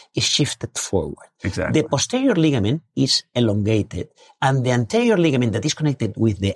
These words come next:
Speaker 1: upper head of the lateral tragus muscle is contracted. So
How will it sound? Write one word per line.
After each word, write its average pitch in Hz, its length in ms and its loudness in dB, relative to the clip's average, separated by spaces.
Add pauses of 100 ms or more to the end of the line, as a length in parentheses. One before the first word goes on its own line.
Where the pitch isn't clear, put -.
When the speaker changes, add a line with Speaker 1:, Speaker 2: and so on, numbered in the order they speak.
(100)
Speaker 1:
upper 202 300 -2
head 139 240 0
of 95 180 0
the 95 200 -2 (340)
lateral 104 440 0
tragus 85 560 0
muscle 113 340 0 (140)
is - 160 -4
contracted. - 760 -8 (380)
So 147 360 2